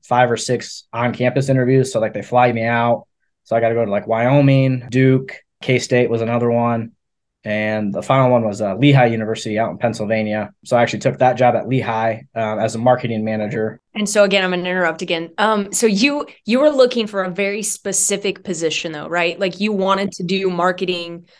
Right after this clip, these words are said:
Speaker 2: for sports at a collegiate level. I'm, like, you knew that's what you wanted to do.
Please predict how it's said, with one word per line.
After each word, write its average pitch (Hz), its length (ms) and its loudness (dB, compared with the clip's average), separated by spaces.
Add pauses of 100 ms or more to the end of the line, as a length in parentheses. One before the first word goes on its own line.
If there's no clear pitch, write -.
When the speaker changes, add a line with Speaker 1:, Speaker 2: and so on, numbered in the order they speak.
(240)
Speaker 2:
for 190 220 0
sports 180 760 0
at 170 160 -2
a 170 40 -8
collegiate 170 520 -6
level. 143 260 -6
I'm, 131 220 -12 (160)
like, 180 260 2
you 214 180 0
knew 208 160 2
that's 160 240 2
what 180 200 -4
you 160 60 -6
wanted 151 260 -8
to 147 100 -14
do. - 240 -14